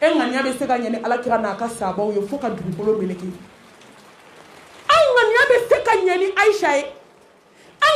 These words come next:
ŋaniya bɛ se ka ɲɛ ni Khadija ye wa? Zeyinabu dun? Umu Kulisumu dun? Ne baw, fɛn fila tɛ ɲɛ dusukun kelen na, Ala tɛ sɔn. Walahi,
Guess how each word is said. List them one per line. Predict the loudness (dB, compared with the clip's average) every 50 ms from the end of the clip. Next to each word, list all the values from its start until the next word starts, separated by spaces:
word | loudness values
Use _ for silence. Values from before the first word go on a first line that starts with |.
| 4
ŋaniya | 2 4 4 4 2
bɛ | 2 0 0
se | 0
ka | 0 0
ɲɛ | 0 0 0
ni | 0
Khadija | 0 0 0 0 2 2 0 0 0 -2
ye | -2
wa? | -4 -4 -4 -6 -10 -14 -18 -20 -20 -20 -20 -20 -20 -20 -20 -20 -20 -20 _ _ _ -8
Zeyinabu | -2 2 4 4 4 4 4 2 2 0 -4
dun? | -4 -6 -8 -10 -16 -20 -20 -20 -20 -20 -20 -20 -20 -20 _ _ _ _ _ _ 2
Umu | 4 4 4 4 4
Kulisumu | 4 2 2 2 0 0 2 0
dun? | 0 -2 -2 -4 -6 -14 -20 -20 -20 -20 -20 -20 _ _ _ _ _ _ _ _ _ _ _ _ _ _
Ne | -2 0 0
baw, | 2 4 4 4 4 2 -2 -4 -4
fɛn | -4 -4 -4
fila | -2 -2 -4 -4
tɛ | -2 -4
ɲɛ | -4 -4 -4 -6 -8
dusukun | -10 -14 -16 -16 -16 -12 -10
kelen | -8 -6 -6 -6
na, | -6 -8 -6 -4 -2
Ala | -2 -2 -2
tɛ | -2 -4 -6
sɔn. | -6 -6 -8 -8 -8 -10 -14 -10 -2 2
Walahi, | 2 2 2 2 0 0 0 0 0 -2 -4